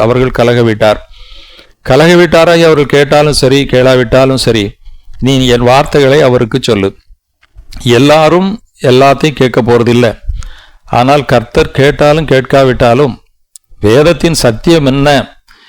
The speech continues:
என்பதை அவர்கள் அறிந்து கொள்வதற்காக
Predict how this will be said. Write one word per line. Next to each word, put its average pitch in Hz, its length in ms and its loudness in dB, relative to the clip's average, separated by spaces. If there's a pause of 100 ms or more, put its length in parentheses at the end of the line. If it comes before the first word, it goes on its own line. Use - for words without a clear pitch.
(160)
என்பதை 143 440 2 (140)
அவர்கள் 135 440 2
அறிந்து 175 320 2
கொள்வதற்காக 147 800 2